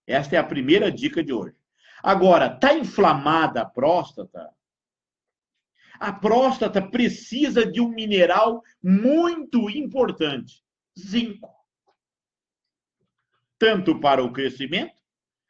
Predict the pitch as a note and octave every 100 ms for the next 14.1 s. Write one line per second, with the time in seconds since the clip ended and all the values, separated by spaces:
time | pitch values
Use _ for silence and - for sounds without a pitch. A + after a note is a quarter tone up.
0 | _ _ - F#3+ F3 E3 D3+ C#3 C3 B2
1 | C#3+ B2 A#2+ - G#3 D#4 - _ _ _
2 | F3+ F#3+ F3+ A3+ C#4 D4 A#3+ G#3 - A3
3 | A#3 G3+ F#3+ F#3+ G3 F3+ G3+ D3+ C3 A2
4 | - - _ _ F#3 F#3+ C4+ A#3+ - -
5 | _ _ _ _ E4+ F4+ C4 A3 A#3 A3
6 | D#3 C4 A#3 D#3 B2 A#2 A#2+ G2+ - F#2
7 | - _ _ _ _ _ G#2+ G#2+ A2+ C3
8 | C#3+ C#3+ - _ _ _ - - - A#2
9 | G2 E2+ D2 C#2 _ - _ _ _ _
10 | _ _ _ _ _ _ _ _ _ _
11 | _ _ _ _ _ _ _ _ _ _
12 | _ _ _ _ _ _ _ _ _ _
13 | G#2 - - D3 D#3+ C3 B2 A#2+ G#2 F#2+
14 | F#2+